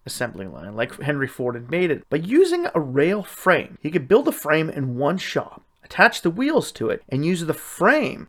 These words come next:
as his full moving assembly to build his vehicle on top of. Before they had robots or conveyors, he was essentially using his vehicle to build itself. In the initial stages, they did have overhead cranes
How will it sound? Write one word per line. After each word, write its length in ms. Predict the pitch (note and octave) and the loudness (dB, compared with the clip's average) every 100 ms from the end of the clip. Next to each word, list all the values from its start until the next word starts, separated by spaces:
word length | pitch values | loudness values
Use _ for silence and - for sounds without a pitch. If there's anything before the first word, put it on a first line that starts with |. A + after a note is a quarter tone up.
| - | -6
as 140 | C#3 | -4
his 140 | C#3 | -4
full 340 | - - G#3 A3+ | -6 -4 0 2
moving 320 | F#3 F#3 E3+ | 2 2 0
assembly 500 | C#3 - G#3+ G#3 C#3+ | -2 2 2 2 0
to 140 | - | -2
build 380 | C#3 - C3 C3+ | -10 -2 0 0
his 180 | - D3 | -2 -8
vehicle 420 | A2 A2+ A2+ C3 - | -6 -6 -4 -6 -6
on 180 | B2+ | -6
top 400 | B2+ - B3 B3+ | -6 -4 -4 -2
of. 160 | - - | -8 -4
Before 240 | D#3 A#3+ | 0 4
they 100 | D4 | 6
had 280 | F#3+ D#3+ A#2+ | 6 4 4
robots 760 | C#3 D#3 D#3 D3 D3+ D#3 - - | 8 8 8 6 6 4 -4 -4
or 100 | D3+ | -2
conveyors, 920 | D3+ C3 A#2+ C3 B3 - - - - - | -2 -4 2 2 4 0 -8 -12 -14 -6
he 80 | A3+ | -4
was 140 | A3 | -4
essentially 560 | G3 - C#4+ - C4 F#3 | -4 0 0 0 -4 -2
using 400 | F3+ G#3+ F#3+ E3+ | 0 0 0 0
his 180 | E3+ | 0
vehicle 720 | B2 A#2+ D3+ C#4+ B3+ - - - | -2 -4 -2 0 -2 -6 -12 -2
to 100 | G3 | 0
build 320 | C#3 C#3 A#2+ | 2 4 2
itself. 720 | A#2+ - - D#3 - - - - | 2 -4 -2 0 0 -6 -20 -6
In 80 | D3 | 2
the 100 | A3 | 4
initial 320 | A3+ D4 E4 | 4 4 2
stages, 640 | E4+ - D#3+ D3 D#3 D3+ - | -2 4 6 6 4 0 2
they 140 | G3 | 2
did 300 | F3+ F#3 F3 | 4 4 2
have 420 | C3+ - C#3+ C3+ - | 0 4 4 4 2
overhead 640 | D3 C#3 - C#3+ C#3 - | 0 -2 -2 -2 -2 -8
cranes 560 | - - A2 G#2 G2+ | -12 -6 -4 -4 -8